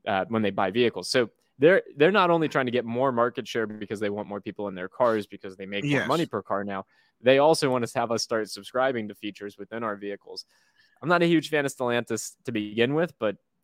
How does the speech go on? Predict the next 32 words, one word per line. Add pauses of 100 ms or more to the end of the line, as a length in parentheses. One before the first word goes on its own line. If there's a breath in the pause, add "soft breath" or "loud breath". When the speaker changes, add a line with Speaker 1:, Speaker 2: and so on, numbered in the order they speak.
(600)
Speaker 1:
maybe
I
should
buy
some
stock. (140)
Like,
maybe
that's
the
outcome
of
this.
Maybe
I
should
try
and
be
a
shareholder.
They're, (100)
they're
doing
impressive
stuff. (680)
Speaker 2:
Um,
well,
ever
since
they,
uh,